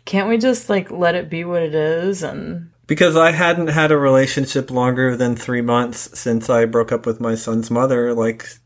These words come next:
Speaker 2: seven or eight years previous or whatever it was. And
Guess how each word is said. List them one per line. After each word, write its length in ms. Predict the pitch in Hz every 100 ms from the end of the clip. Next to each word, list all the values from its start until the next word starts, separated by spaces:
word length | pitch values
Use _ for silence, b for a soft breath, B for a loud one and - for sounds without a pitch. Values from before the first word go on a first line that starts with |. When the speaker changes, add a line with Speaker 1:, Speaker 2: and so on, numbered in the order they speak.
| -
Speaker 2:
seven 540 | - - 113 117 117
or 180 | 117 113
eight 220 | 113 113
years 220 | 123 117
previous 520 | - 120 120 123 120 127
or 80 | 120
whatever 380 | 117 117 120
it 60 | 117
was. 380 | 120 117 117 -
And 420 | 123 110 113 113